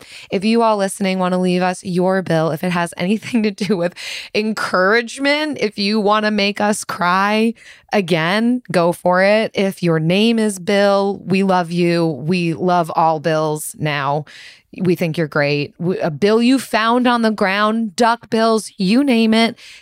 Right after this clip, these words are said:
Keep it vague. Keep it interesting. Frugal friends podcast dot com slash bill. Leave us your bill.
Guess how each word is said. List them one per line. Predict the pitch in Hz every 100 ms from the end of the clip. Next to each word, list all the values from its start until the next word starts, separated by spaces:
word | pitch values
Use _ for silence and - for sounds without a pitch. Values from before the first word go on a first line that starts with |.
| -
Keep | 208 208
it | 254
vague. | 220 214 202 202 190 208 - - _ _ _
Keep | - - 185 175
it | 220
interesting. | 196 175 175 170 - 175 165 165
Frugal | 190 185
friends | 190 185 170
podcast | 165 156 160 156
dot | 147 147
com | - 147
slash | 151 - 139 143 165 190 -
bill. | 151 151 143 143 147 - - _
Leave | - 156 160 156
us | 135 -
your | 135
bill. | 135 135 139